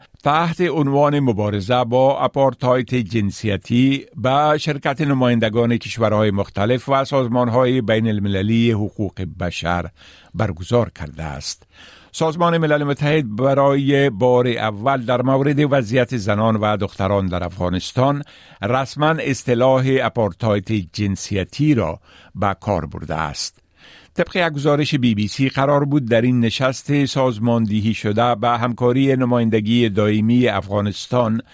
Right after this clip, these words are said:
در سازمان ملل متحد و نمایندگان کشورهای افریقای جنوبی، مالتا و جمهوری دومینیکا راجع به وضعیت زنان در افغانستان تحت حاکمیت طالبان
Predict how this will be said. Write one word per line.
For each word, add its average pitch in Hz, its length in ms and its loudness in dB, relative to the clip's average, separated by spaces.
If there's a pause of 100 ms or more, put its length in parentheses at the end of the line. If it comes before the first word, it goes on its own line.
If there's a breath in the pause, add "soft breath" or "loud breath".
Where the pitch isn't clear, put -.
(280 soft breath)
در 120 280 -2
سازمان 101 560 -4
ملل 87 300 -4
متحد 80 540 -4 (380 loud breath)
و 131 220 0
نمایندگان 156 680 0
کشورهای 123 680 0
افریقای 107 600 -2
جنوبی، 90 520 -2
مالتا 110 680 0 (120)
و 139 440 2 (200)
جمهوری 107 800 0
دومینیکا 104 1000 0 (400 loud breath)
راجع 143 480 0
به 143 120 0
وضعیت 131 580 -2
زنان 113 520 0 (140)
در 113 220 0
افغانستان 101 680 -2
تحت 147 340 -4
حاکمیت 110 640 0
طالبان 95 760 -2